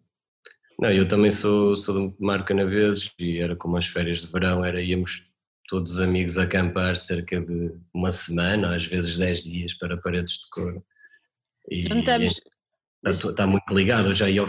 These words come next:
Speaker 2: É.
Speaker 1: festival, este ano infelizmente não aconteceu, mas já ia ao festival desde dois mil e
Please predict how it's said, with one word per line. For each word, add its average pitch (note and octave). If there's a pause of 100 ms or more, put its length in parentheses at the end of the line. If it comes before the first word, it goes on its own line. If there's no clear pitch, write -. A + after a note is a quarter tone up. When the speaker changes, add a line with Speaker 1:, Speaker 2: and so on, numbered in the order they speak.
Speaker 2:
É. -
Speaker 1:
festival, G2+
este F#2+
ano F#2
infelizmente F#2+
não G2+
aconteceu, F#2+
mas G2
já G2
ia G2
ao F#2+
festival F#2+
desde F2+
dois F2+
mil F2+
e F#2+